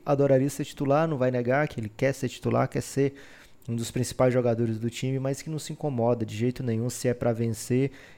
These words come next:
ele vai s-, vir do banco e vai mudar o jogo, vai ser efetivo, vai vencer, vai fazer jogadas que vão levar o time à vitória. Marcus Smart realmente tendo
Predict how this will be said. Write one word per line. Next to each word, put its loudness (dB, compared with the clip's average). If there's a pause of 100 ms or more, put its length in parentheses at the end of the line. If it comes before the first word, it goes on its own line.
(120)
ele 4
vai 4
s-, -6
vir 0
do 2
banco 2
e 2
vai 0
mudar 0
o 2
jogo, 2
vai 2
ser -2
efetivo, 2
vai 2
vencer, 0 (420)
vai 0
fazer 0
jogadas 0
que -4
vão -2
levar 2
o 0
time -2
à 2
vitória. 0 (400)
Marcus 0
Smart 0
realmente -2
tendo 0